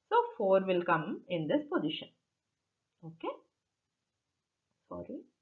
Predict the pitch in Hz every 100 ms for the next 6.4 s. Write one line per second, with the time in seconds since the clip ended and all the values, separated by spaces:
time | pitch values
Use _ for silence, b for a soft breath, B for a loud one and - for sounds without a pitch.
0 | _ _ _ - 175 165 170 165 165 160
1 | 294 - _ _ _ _ _ _ _ _
2 | _ _ _ _ _ _ _ _ 190 175
3 | 160 160 339 453 - _ _ _ - 175
4 | 160 - - _ _ _ _ _ _ _
5 | _ _ _ _ _ _ _ 175 170 160
6 | 208 - 170 160